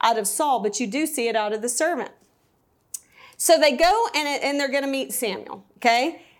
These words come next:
Don't you find it interesting that it is the servant who knows about Samuel and not Saul? Why would that be? If you were sitting there pondering this,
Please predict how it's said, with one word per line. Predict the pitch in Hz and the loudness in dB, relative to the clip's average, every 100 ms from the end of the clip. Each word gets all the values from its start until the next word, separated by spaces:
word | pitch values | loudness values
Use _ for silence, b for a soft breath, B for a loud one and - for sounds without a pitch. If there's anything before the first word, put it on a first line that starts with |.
| B | B
Don't | 208 381 427 | 2 2 2
you | 622 | 0
find | 480 453 | 0 2
it | 370 269 | 2 0
interesting | 294 320 - 320 302 | -2 -4 -4 -2 0
that | 277 254 | 2 2
it | 254 | 0
is | 247 | -2
the | 233 | -2
servant | 214 - 262 269 285 240 | -2 0 0 0 -4 -4
who | 277 | -4
knows | 262 254 254 | -2 -2 -2
about | 240 240 - | 0 -2 -2
Samuel | 262 240 247 240 | -4 -4 -4 -4
and | 214 214 | -4 -4
not | 208 - | -6 -4
Saul? | 214 208 214 - _ _ _ _ _ - | -2 -2 -6 -16 _ _ _ _ _ -6
Why | 233 269 320 | 2 4 4
would | 359 370 | 0 0
that | 247 262 254 | -2 -2 -4
be? | 359 - - _ _ b b b | -6 -6 -12 _ _ b b b
If | 202 | 0
you | 220 330 | 4 4
were | 392 427 | 4 0
sitting | - 427 403 320 | -2 -2 0 2
there | 254 220 220 | 2 0 -4
pondering | - - - 330 370 370 392 370 285 | -8 -12 -6 -4 -2 -2 -2 0 0
this, | 202 208 208 | 0 -4 -8